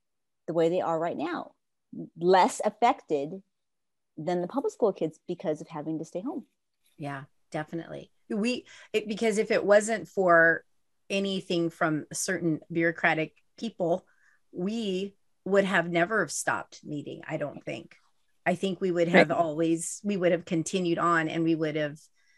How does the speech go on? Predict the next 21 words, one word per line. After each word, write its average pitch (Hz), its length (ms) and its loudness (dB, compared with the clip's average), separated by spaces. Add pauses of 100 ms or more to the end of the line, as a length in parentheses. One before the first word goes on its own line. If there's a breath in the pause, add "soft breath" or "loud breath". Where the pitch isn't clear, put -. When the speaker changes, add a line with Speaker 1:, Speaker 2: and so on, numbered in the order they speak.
(200)
Speaker 2:
we 170 120 2
would 170 160 0
have 165 160 -4
been, 151 180 -4 (200)
I 175 100 0
think 165 240 -2
we 143 80 -4
would 123 140 -8
have 110 60 -8
been 107 200 -10
fine. 135 420 -2
I 143 60 -8
mean, 139 320 -8 (200)
um, 131 360 -8 (460)
but 175 220 0
there 185 120 2
was, 170 400 2
because 190 500 0
of 156 200 -2 (120)
the 165 300 2 (100)
interference, 165 840 -2